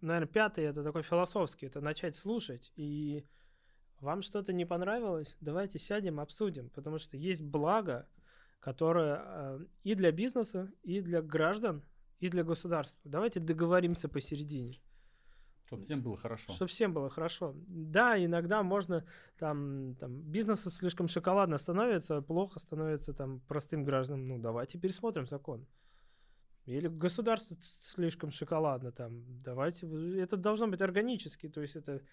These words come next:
Speaker 1: сделали закон, попилотировали, ага, доработали. И вот это постоянно должно эволюционировать. Вот, наверное, так.
Speaker 2: Есть такой сейчас очень популярный сервис, не сервис, наверное, приложение или даже не приложение,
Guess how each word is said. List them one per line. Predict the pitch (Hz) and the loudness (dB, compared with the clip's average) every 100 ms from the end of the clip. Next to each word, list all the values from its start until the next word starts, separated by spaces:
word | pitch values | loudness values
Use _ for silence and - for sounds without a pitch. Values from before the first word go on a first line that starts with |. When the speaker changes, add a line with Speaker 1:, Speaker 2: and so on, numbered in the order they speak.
| - - _ - | -20 -20 _ -10
Speaker 1:
сделали | 147 196 247 240 | 2 4 6 4
закон, | 214 214 226 226 202 - _ - | 4 2 2 2 -2 -8 _ -6
попилотировали, | 147 165 160 147 214 240 226 202 | -4 2 2 2 2 4 4 2
ага, | 170 131 165 196 | 0 -2 -2 -4
доработали. | 156 143 143 143 123 - 123 131 | 0 4 4 2 -4 -4 -10 -6
И | |
вот | 160 156 | -6 -4
это | 143 139 | -6 -8
постоянно | - - - 147 127 | -14 -12 -8 -8 -8
должно | 123 123 135 123 123 139 151 156 156 _ - 262 220 220 | -12 -12 -12 -14 -12 -12 -14 -16 -18 _ -20 -20 -18 -12
эволюционировать. | 139 139 139 131 147 143 127 - - _ - - - - - - - - - - - | -6 -2 -2 -2 -6 -6 -10 -14 -20 _ -20 -20 -20 -20 -20 -20 -20 -20 -20 -20 -4
Вот, | 156 185 | -2 4
наверное, | 190 196 | 4 4
так. | 131 139 - - - - - _ _ _ _ _ _ - | -2 -6 -8 -20 -20 -20 -20 _ _ _ _ _ _ -4
Speaker 2:
Есть | 135 - | -2 0
такой | 127 127 113 - - - - | 2 4 4 0 -20 -20 -16
сейчас | - 107 117 | -8 -6 -4
очень | - 113 95 - _ _ - | -2 0 0 -4 _ _ 0
популярный | 120 - 123 117 95 98 | 0 4 4 4 2 -4
сервис, | - 156 120 - - - _ - | -2 -2 -2 -6 -12 -20 _ -10
не | |
сервис, | 101 151 156 - | -8 -4 -4 -4
наверное, | 101 87 | -4 -4
приложение | 92 98 101 135 143 90 | -4 -2 0 0 0 -2
или | |
даже | 90 85 | -2 -2
не | 87 | -4
приложение, | 92 95 95 110 | -2 -2 0 -2